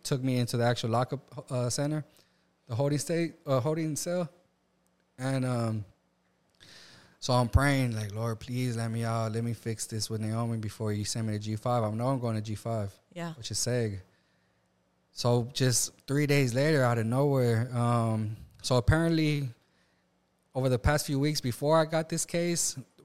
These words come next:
Speaker 1: rules had changed where if they didn't have a paper case written, they couldn't hold you longer than three days in the holding cell.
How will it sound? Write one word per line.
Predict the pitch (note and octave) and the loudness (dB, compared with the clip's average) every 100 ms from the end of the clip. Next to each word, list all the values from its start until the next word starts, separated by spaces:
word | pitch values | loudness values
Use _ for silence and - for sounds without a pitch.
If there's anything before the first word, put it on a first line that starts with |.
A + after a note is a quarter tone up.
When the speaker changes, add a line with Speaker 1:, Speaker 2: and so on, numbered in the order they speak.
| C3+ | -12
Speaker 1:
rules | A#2+ C3+ D3 | 0 2 4
had | C3 A2+ | 2 0
changed | - C3 C#3 A#2 | 0 0 0 0
where | A2+ A2 A2 G#2+ G#2 - _ _ _ _ _ | 0 0 2 0 -2 -8 _ _ _ _ _
if | A2+ | -6
they | A#2 C3+ | 0 2
didn't | D3+ | 4
have | D3 C#3+ | 4 4
a | A#2+ | 2
paper | - D3 D3 | 0 -2 -2
case | C#3 C#3+ C3+ - | -2 0 0 0
written, | A#2+ D3 D3 | 0 0 2
they | A#2 | 0
couldn't | A2+ D3 C3+ | 0 0 2
hold | B2 B2+ | 2 2
you | A#2 | 2
longer | A#2 B2+ | 2 2
than | B2 | 0
three | A2 A#2+ | 0 0
days | A#2 A#2+ A#2 | 2 2 0
in | |
the | A2 | 0
holding | G#2 C3 A#2+ | 0 0 0
cell. | - G#2 G2 | -2 -2 -4